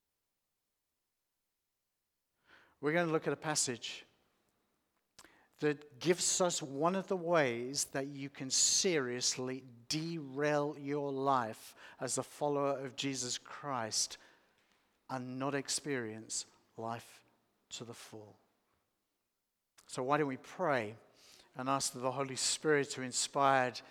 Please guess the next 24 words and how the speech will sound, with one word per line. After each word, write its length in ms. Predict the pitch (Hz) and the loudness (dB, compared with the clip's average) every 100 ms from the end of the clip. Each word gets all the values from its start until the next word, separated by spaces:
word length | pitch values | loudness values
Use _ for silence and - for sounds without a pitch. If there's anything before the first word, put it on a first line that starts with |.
| - - | -20 -20
his 340 | - 135 120 110 | -8 -4 -4 -4
word, 580 | 120 127 123 113 107 - - - - _ _ _ _ _ - | -4 0 0 -2 -6 -14 -20 -20 -20 _ _ _ _ _ -16
to 140 | - | -12
inspire 560 | 120 113 - 120 120 117 - | -4 -2 -2 -2 -2 -4 -6
us 800 | 117 - - - - - - - _ _ _ _ _ _ _ _ _ | -8 -6 -2 0 0 0 -2 -6 _ _ _ _ _ _ _ _ _
to 140 | - 135 | -8 -8
find 400 | - 131 127 110 | -2 -2 -2 -4
life 640 | 110 127 135 113 - - - _ _ - | 0 2 2 0 -10 -16 -20 _ _ -20
in 160 | 120 | -14
Jesus. 720 | 110 113 113 110 107 - - _ _ _ _ | -12 -10 -10 -12 -10 -10 -12 _ _ _ _
Let's 140 | - - | -12 -10
pray. 360 | - 120 101 _ - - - | -10 -12 -16 _ -20 -20 2
Father, 260 | 156 156 147 | 8 8 8
we 160 | 151 | 8
ask 220 | 151 - | 6 6
that 80 | 156 | 0
you 160 | 147 151 | -2 -2
will 100 | 151 | 0
take 300 | 165 147 151 | 0 0 0
your 100 | 143 | 0
word 320 | 139 151 139 | 2 2 2
and 180 | 139 123 | -4 -6
you 240 | 139 151 143 | -4 -4 0
will 340 | 143 135 | 2 2